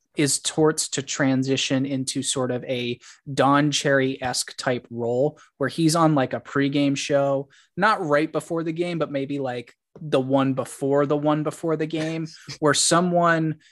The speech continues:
Speaker 1: just tees him up to be the cranky old man,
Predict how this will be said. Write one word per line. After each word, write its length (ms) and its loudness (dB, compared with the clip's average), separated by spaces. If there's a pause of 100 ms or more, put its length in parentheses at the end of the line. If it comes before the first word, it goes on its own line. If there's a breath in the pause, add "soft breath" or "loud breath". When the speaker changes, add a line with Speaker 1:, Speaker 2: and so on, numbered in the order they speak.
(140 soft breath)
Speaker 1:
just 260 -2
tees 360 2
him 180 0
up 260 -4
to 220 -6 (380)
be 180 4
the 120 -2
cranky 420 0
old 240 2
man, 440 -4